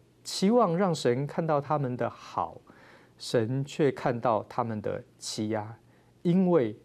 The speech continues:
他们以为神不在乎他们在别人身上所做的。当他们在神的殿中喝受罚之人的酒的时候，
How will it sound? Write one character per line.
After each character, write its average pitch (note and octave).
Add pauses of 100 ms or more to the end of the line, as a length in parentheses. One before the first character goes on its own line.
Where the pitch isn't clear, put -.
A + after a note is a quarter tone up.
(140)
他 D#3+
们 D3+
以 B2+
为 A#2
神 B2+
不 C#3+
在 D3
乎 C#3 (320)
他 D3
们 C#3
在 C3+
别 A#2+
人 A#2+
身 C3
上 A2+
所 G2
做 A#2
的。 - (720)
当 C3+
他 D3
们 C#3
在 C3+
神 D3+
的 C#3+
殿 D3+
中 D3+ (200)
喝 D#3
受 D#3
罚 A#2
之 E3
人 A2+
的 A#2+
酒 G2+
的 G#2
时 G#2+
候， G#2+